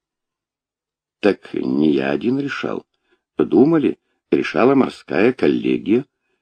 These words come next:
Пришли к убеждению, что лучшего места для него не сыскать.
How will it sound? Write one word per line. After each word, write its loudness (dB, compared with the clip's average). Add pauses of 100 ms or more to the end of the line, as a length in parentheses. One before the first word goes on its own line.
Пришли 4
к 0
убеждению, 6
что 0
лучшего 4
места 2
для 0
него 4
не 2
сыскать. -6